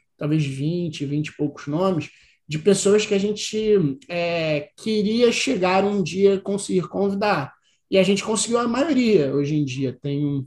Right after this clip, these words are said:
poucos nomes dessa lista, bem poucos mesmo, que a gente ainda não conseguiu falar. E aí, quando a gente foi conseguindo falar com essas pessoas, foi muito engraçado, assim. Eu lembro, por exemplo,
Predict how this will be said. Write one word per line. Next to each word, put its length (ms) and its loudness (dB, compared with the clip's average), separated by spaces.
poucos 440 2
nomes 360 -2
dessa 280 -4
lista, 600 -6
bem 160 2
poucos 360 -4
mesmo, 420 -2
que 80 2
a 40 8
gente 260 4
ainda 120 4
não 100 2
conseguiu 400 2
falar. 600 0
E 180 4
aí, 720 4
quando 360 0
a 80 -2
gente 260 -4
foi 220 0
conseguindo 800 -2
falar 360 -2
com 60 -4
essas 220 -8
pessoas, 560 4
foi 160 -4
muito 200 -6
engraçado, 640 0
assim. 280 -6
Eu 80 0
lembro, 400 2
por 160 0
exemplo, 760 -2